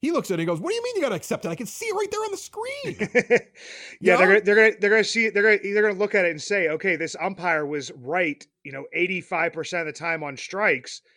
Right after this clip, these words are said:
Speaker 2: And it's just like, the kids are gonna be like, "Why am I gonna watch this if, if
Speaker 1: Right.
Speaker 2: it's not even gonna be right?"
Speaker 1: This guy's always wrong, right? I mean, like, we've watched some playoff baseball.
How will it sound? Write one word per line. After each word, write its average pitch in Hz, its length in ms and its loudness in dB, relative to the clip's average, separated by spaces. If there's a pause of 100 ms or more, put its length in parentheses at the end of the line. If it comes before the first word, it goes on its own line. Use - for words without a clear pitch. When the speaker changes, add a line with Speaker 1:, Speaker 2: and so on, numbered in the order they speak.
(340)
Speaker 2:
And 196 120 -2
it's 202 100 -4
just 220 180 -4
like, 190 220 -2
the - 60 -10
kids 202 240 -8
are 202 40 0
gonna 196 100 0
be 170 120 -4
like, 160 320 -4
"Why 156 400 -14
am 240 80 -10
I 240 60 -6
gonna 202 160 -6
watch 160 340 -6
this 151 220 -6
if, 147 180 -12
if 160 140 -8
Speaker 1:
Right. 185 220 -4
Speaker 2:
it's 147 80 -10
not 165 200 -2
even 170 140 -2
gonna 165 100 -8
be 156 140 -4
right?" 165 500 -8 (160)
Speaker 1:
This 285 140 -12
guy's 320 260 -6
always 330 320 -4
wrong, 392 320 -4
right? 320 260 -6
I 220 100 -4
mean, 269 120 -6
like, 262 100 -4
we've 370 220 -6
watched 349 220 -6
some 226 100 -4
playoff 156 400 -4
baseball. 262 560 -6